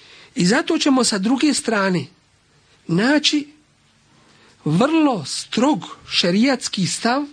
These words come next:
u pogledu novih stvari koje ljudi nekada pokušavaju uvesti namjerno,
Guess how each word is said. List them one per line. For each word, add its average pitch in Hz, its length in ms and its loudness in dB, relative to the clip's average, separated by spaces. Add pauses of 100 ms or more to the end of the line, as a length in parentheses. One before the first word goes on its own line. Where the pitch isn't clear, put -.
(520)
u 294 100 0
pogledu 254 760 0 (340)
novih 233 560 2
stvari 277 800 0 (360)
koje 214 360 2
ljudi 302 640 2
nekada 214 540 0
pokušavaju 269 1080 0
uvesti 254 500 0
namjerno, 302 720 2